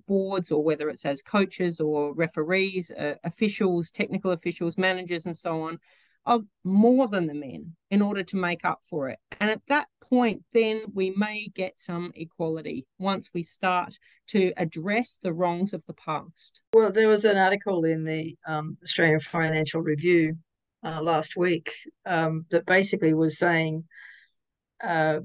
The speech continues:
Speaker 2: football in Australia would have been in a really tricky situation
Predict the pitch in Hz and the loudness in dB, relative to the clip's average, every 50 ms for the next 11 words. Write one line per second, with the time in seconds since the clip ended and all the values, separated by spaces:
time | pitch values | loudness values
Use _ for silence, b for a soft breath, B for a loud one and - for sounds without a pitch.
0 | - _ - - 233 226 226 180 160 147 151 151 151 147 147 151 147 - - 175 | -8 _ 2 6 6 6 8 8 6 8 8 6 4 4 2 -2 -2 0 2 4
1 | 185 190 165 151 151 147 160 156 160 156 156 165 160 156 151 151 151 151 160 190 | 4 4 4 2 0 0 0 0 0 0 -2 -4 -4 -4 -6 -6 -8 -6 -2 0
2 | 233 226 190 160 156 151 151 156 - _ _ _ _ _ _ _ _ _ _ - | 2 2 4 4 2 2 0 -6 -10 _ _ _ _ _ _ _ _ _ _ -8
3 | - - 262 226 - 156 147 - - 170 - - 160 160 175 196 202 202 175 143 | -4 -4 -4 -2 -2 -4 -4 -4 -8 -8 -4 -2 0 0 0 0 0 -2 -2 -4
4 | 143 156 160 - | -4 -6 -12 -16